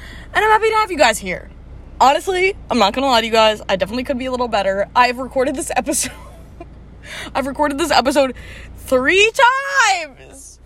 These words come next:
and the last one was so good, and I barely stuttered and shit, but the fucking audio came out, like, fucking crummy as shit, so I had to re-record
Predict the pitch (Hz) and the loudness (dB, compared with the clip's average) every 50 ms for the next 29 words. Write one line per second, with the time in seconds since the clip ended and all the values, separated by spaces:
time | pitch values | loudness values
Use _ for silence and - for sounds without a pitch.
0 | - - - - - - - - - - - 370 370 427 403 440 440 466 539 539 | -20 -20 -20 -20 -20 -20 -20 -14 -4 -2 -2 0 0 0 2 4 4 6 4 2
1 | 480 466 466 494 508 480 494 494 523 587 - - - - - 427 440 480 494 466 | 0 -4 -4 -6 -4 -2 0 0 0 0 -2 -4 -4 -2 -2 0 0 2 0 0
2 | 440 494 508 508 539 571 571 571 571 554 523 466 415 339 277 247 220 - - - | 0 0 2 2 2 4 4 2 2 0 -2 -4 -4 -6 -8 -10 -12 -14 -20 -20
3 | - - - - - - _ - - - - - - - 302 320 339 339 349 294 | -20 -20 -20 -20 -20 -20 _ -20 -20 -20 -20 -12 -6 -4 -2 0 0 -2 -2 -2
4 | 359 392 403 403 392 381 381 - - 359 359 349 311 277 254 247 240 - - 240 | -4 -6 -4 -2 -2 -2 -2 -2 -2 -2 -2 -2 -2 -4 -6 -6 -6 -6 -6 -6
5 | 202 190 175 - - - - - - - 254 247 240 233 226 - - 240 233 302 | -6 -6 -8 -10 -14 -18 -18 -10 -4 2 4 4 4 4 2 0 -2 -4 -2 0
6 | 302 320 294 311 226 - - 254 269 302 311 330 320 269 240 247 - - 262 269 | -2 -2 -2 -6 -10 -6 0 2 4 4 4 4 2 2 2 0 -2 -4 -4 -2
7 | 247 240 233 226 226 226 220 196 - 190 185 185 185 - - - - - - - | -2 -2 -2 -2 -2 -2 -4 -4 -6 -6 -6 -6 -6 -8 -12 -14 -14 -16 -10 -6
8 | 233 233 226 - 208 202 190 - - 214 226 226 208 190 185 190 196 190 - - | -6 -6 -6 -8 -10 -12 -12 -10 -6 -4 -4 -4 -4 -6 -6 -6 -6 -6 -6 -6
9 | 233 208 190 175 156 - - - - - - - - - - - - - - - | -4 -2 -2 -4 -4 -6 -10 -12 -14 -14 -14 -14 -14 -12 -12 -12 -12 -10 -10 -10
10 | - - - - 392 427 427 440 480 466 494 494 508 508 508 523 427 381 494 494 | -10 -8 -6 0 2 4 4 4 2 0 -4 -2 -2 0 0 0 0 2 4 4
11 | 554 539 | 4 2